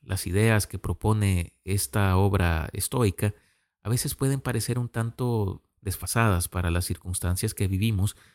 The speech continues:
en los tiempos modernos, pero creo que esto se ve así más que otra cosa por el contenido que consumimos,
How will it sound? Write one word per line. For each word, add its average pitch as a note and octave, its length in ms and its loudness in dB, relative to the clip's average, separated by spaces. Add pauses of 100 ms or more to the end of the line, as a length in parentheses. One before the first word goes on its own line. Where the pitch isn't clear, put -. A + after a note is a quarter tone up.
(180)
en F#2+ 120 -2
los F2 160 0
tiempos E2+ 360 -2
modernos, G2+ 560 0 (640)
pero C#3+ 180 0
creo D#3 260 0
que D3 160 -4
esto D3 220 -2
se A#2+ 160 0
ve A2+ 120 2
así A#2+ 360 0
más G#2+ 280 -2
que A2 240 -2
otra G2 300 -2
cosa G#2+ 360 0 (720)
por A2+ 340 2
el A2+ 240 2
contenido G#2 580 0
que A2+ 120 -2
consumimos, G#2+ 720 0